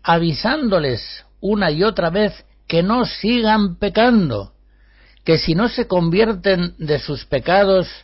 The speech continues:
van a perderse en esta vida y en la otra. Sabe Jesús que los pecadores están en un tremendo error.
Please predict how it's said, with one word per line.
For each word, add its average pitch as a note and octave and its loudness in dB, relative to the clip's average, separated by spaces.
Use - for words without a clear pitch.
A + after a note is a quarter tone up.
van G3 4
a F#3 2
perderse D3+ 0
en C3+ -2
esta D#3 0
vida F#3 0
y C#3 -4
en C3+ -4
la C#3 2
otra. B2 0
Sabe B3 2
Jesús - -4
que B2 0
los B2+ -2
pecadores D3 2
están D#3 -2
en D3 0
un E3 2
tremendo F3 2
error. A2+ -2